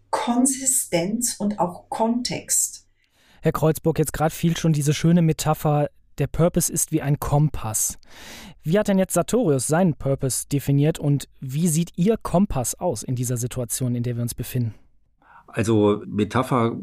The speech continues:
Speaker 3: könnte ich dann auch noch eine liefern. Mir ging gerade durch den Kopf, dass man diesen Purpose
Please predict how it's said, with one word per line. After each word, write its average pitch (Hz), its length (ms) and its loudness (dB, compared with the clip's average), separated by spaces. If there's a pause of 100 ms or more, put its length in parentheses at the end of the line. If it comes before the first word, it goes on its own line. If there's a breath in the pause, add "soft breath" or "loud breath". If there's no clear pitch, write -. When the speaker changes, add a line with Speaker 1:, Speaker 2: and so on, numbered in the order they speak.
(160)
Speaker 3:
könnte 120 200 2
ich 120 80 0
dann 107 120 2
auch 113 120 0
noch 135 140 2
eine 98 380 2
liefern. 107 580 0
Mir 104 120 2
ging 120 160 2
gerade 113 520 0
durch 143 180 -2
den 101 140 0
Kopf, - 220 -4
dass - 180 -4
man 110 80 2
diesen 101 240 0
Purpose 110 560 0